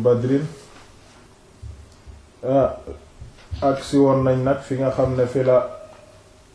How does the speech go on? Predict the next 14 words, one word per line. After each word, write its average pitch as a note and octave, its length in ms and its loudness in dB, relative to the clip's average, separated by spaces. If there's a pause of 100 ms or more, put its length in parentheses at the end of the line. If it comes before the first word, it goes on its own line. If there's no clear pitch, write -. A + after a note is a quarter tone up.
(500)
xeex B2 340 0
bi B2 220 -2
tàmbalee. B2+ 580 2 (2250)
Eh, B2 180 2 (240)
gisoon C#3 360 2
nañ C3+ 180 2
ne C3+ 140 2
ki C#3 100 -4
ñu C3+ 160 2
njëkkoon C3+ 480 2
a C3 60 4
faat B2+ 340 2 (240)
keroog C3 340 2 (2500)
mooy B2 680 2